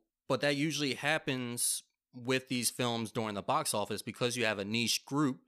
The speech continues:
They tend not to really make money. And these niche groups find this. And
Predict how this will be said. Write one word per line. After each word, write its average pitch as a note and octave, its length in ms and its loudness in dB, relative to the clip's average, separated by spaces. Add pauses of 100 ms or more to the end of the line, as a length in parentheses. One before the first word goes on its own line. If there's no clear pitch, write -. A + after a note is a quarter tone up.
(240)
They A#2+ 120 0
tend A#2+ 440 0
not A2 260 0
to A#2 120 -2
really G#2 300 2
make G2 400 -2
money. G2+ 500 -2 (300)
And G#2+ 500 -2 (280)
these A2 280 -10
niche A#2 260 2
groups A#2+ 320 -2
find A#2+ 440 0
this. G2+ 320 0
And G#2 440 -6